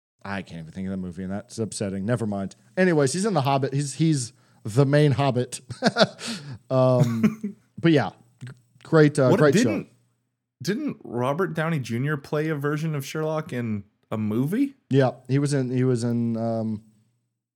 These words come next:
Speaker 1: Sherlock Holmes. Yeah. Well, and it's
Speaker 2: Somebody
Speaker 1: funny
Speaker 2: said
Speaker 1: because,
Speaker 2: some-
Speaker 1: because, uh, Home Dude is also in Marvel.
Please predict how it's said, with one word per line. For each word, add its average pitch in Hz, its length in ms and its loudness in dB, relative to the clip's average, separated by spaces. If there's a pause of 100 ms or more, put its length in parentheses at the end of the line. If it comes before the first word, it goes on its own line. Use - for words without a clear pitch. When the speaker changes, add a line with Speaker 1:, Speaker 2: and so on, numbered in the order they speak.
Speaker 1:
Sherlock 127 260 -4
Holmes. 139 320 -4
Yeah. 117 200 -4 (340)
Well, 156 100 6
and 147 60 4
it's 139 80 0
Speaker 2:
Somebody 202 260 8
Speaker 1:
funny 139 100 8
Speaker 2:
said - 100 2
Speaker 1:
because, 156 140 6
Speaker 2:
some- 127 160 0 (340)
Speaker 1:
because, 220 580 4 (480)
uh, 165 460 2 (300)
Home 202 200 0
Dude 160 240 2
is 139 100 0
also 151 300 0
in 131 80 0
Marvel. 147 360 0